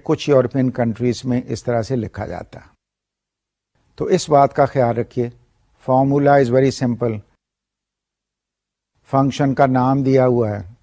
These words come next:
پھر آپ نے simply وہ different values لکھنی ہیں۔ تو میں suggest کروں گا کہ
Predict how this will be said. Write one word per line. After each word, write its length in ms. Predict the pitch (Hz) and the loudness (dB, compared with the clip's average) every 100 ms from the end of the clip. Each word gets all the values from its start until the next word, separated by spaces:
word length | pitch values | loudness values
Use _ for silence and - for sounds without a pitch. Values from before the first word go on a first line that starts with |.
| _ _ _ _ | _ _ _ _
پھر 120 | 135 | 2
آپ 260 | 135 131 131 | 4 4 2
نے 60 | 135 | -2
simply 560 | 127 135 123 123 135 | 0 -2 -4 -2 -2
وہ 120 | 131 | 0
different 420 | 127 127 - 135 113 | 0 -2 -2 -4 0
values 600 | 123 123 131 131 - - _ _ - | 0 2 2 0 -4 -16 _ _ -4
لکھنی 420 | 127 127 139 131 | -4 0 0 2
ہیں۔ 140 | 120 101 _ _ _ _ | 0 -4 _ _ _ _
تو 120 | 139 | -2
میں 240 | 139 151 | 0 0
suggest 420 | 151 147 135 131 - | 0 0 2 0 -2
کروں 260 | 123 127 | 0 0
گا 200 | 107 110 | -2 -6
کہ 120 | 113 | -8